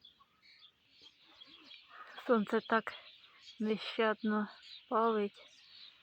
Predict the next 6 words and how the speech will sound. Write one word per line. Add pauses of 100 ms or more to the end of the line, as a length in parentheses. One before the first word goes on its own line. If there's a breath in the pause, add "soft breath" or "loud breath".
(540)
ніяк (200)
не
виберу
місце (2000)
в
тіньочку.